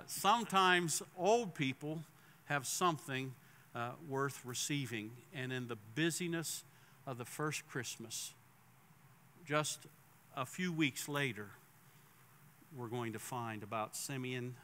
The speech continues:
and Anna and what they knew about Jesus. So I want to read from Luke chapter two, beginning in verse twenty-one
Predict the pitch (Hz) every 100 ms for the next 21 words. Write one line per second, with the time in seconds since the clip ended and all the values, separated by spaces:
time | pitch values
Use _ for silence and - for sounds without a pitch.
0 | - 120 123 120 113 104 104 - - -
1 | - - - - 120 113 120 - 120 113
2 | 120 127 101 95 110 - - - - -
3 | 110 107 110 113 104 95 - - - -
4 | - - - - - - - - - -
5 | 196 214 233 175 175 196 185 - 143 139
6 | 175 175 - 156 151 - 160 - - 135
7 | 131 131 123 - - 120 110 135 135 127
8 | 117 123 123 - - 156 151 156 120 107
9 | 104